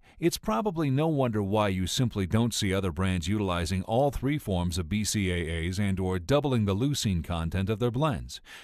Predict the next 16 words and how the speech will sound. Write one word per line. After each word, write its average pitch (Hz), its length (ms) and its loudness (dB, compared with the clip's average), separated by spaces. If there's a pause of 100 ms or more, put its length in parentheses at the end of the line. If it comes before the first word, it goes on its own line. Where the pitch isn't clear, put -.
(120)
despite 170 440 2
the 135 220 2
overwhelming 143 760 4
research 110 540 -2 (280)
enumerating 143 760 4
the 98 100 2
benefits 120 460 -2
of 107 80 -2
doing 135 300 0
so. - 320 -12 (1160)
But 98 100 2
when 101 140 2
it 101 60 2
comes 139 260 2
to 120 80 4
BioTrust, 120 600 0